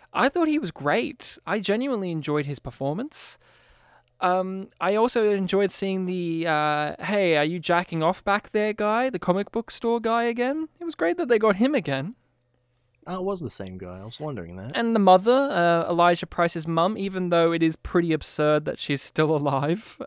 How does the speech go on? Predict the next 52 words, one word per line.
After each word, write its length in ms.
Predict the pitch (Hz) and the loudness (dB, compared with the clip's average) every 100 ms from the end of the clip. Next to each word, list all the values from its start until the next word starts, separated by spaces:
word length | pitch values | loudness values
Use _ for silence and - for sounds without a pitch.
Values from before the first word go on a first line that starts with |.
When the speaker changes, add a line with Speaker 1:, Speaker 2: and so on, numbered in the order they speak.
| 160 | -6
Speaker 1:
<laughs> 140 | - | -4
I 40 | 196 | -2
mean, 220 | 185 165 - 196 | -2 -4 -6 -8
'cause 340 | - 214 160 - 135 | 0 0 0 -6 -8
Speaker 2:
<laughs> 260 | - - 165 | -8 -10 -2
Speaker 1:
it 60 | 247 | 2
was, 160 | 247 214 | 2 0
it 120 | - 233 | 0 0
was 80 | 240 | 0
pushing 440 | - 311 - 262 | 2 2 2 0
it 100 | 208 | 0
at 120 | 190 | 0
the 120 | 190 | 0
end 100 | 185 | 0
of 80 | 185 | 2
Unbreakable, 680 | 175 160 160 160 151 143 139 | 2 4 4 2 0 -2 -2
but 160 | 139 202 | -2 -2
fine, 340 | - 220 208 | 2 2 2
fine. 360 | 185 175 165 147 | 0 -2 0 0
But 360 | 156 - - | -4 -6 -14
she's 220 | - 262 311 | -8 -6 0
only, 320 | 285 254 214 | 0 0 -4
what, 380 | 190 180 - - | -6 -6 -6 -6
Sam 260 | 233 254 | -4 -4
Jackson's 460 | 202 185 185 175 170 | -2 -2 -2 -6 -6
five 340 | - 156 165 | -2 0 2
years 160 | 175 151 | 0 -2
older 340 | - 143 160 170 | 0 0 0 0
than 200 | 143 135 | -2 -4
her 360 | 143 143 - - - _ _ - | -2 -2 -2 -8 -16 _ _ -12
in 140 | 151 | -6
real 160 | 151 143 | -4 -2
Speaker 2:
Mm-hmm. 80 | 151 | 0
Speaker 1:
life. 400 | 151 - - - - - | 0 -4 -12 -20 -20 -16
So 100 | - | -4
it 40 | 233 | -2
was 100 | 202 | 0
really 240 | 240 262 | 0 0
funny 260 | - 190 190 | 2 2 2
to 80 | 185 | 0
see 240 | - 175 | -2 -2
her 200 | 165 180 | 2 2
in 80 | 175 | 2
this 160 | 160 151 | -2 -2
really 280 | 151 160 | 0 0
old 360 | 156 151 151 156 | 2 4 4 0
lady 280 | 151 156 156 | -2 -2 -2
makeup, 400 | 156 160 180 180 | -2 -2 -2 -4
which 140 | 151 | -2
I 60 | 143 | -2
didn't 200 | 147 135 | -2 -2
buy. 360 | 135 135 139 | -2 -2 -4